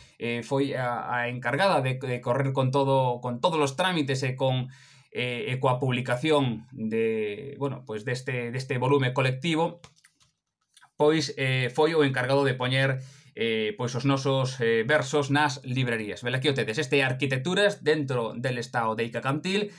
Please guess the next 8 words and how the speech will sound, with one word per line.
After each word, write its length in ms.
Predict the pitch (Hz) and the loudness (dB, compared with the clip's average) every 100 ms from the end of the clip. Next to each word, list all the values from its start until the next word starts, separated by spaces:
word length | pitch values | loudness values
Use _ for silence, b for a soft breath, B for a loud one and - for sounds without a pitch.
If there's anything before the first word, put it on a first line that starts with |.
| B | B
publicado 560 | 180 170 151 147 143 | -4 -2 2 2 2
por 320 | 135 139 123 - | 2 0 0 -2
M 320 | 139 139 135 - | 0 2 0 -4
Editora. 640 | - 135 131 139 117 110 - B B B B B B B 135 | -2 -2 2 2 2 -2 -6 B B B B B B B 0
Desde 240 | 156 143 | 0 2
onde 240 | 196 208 | 2 4
non 160 | 202 190 | 2 4
nace? 320 | 151 135 117 | 2 2 0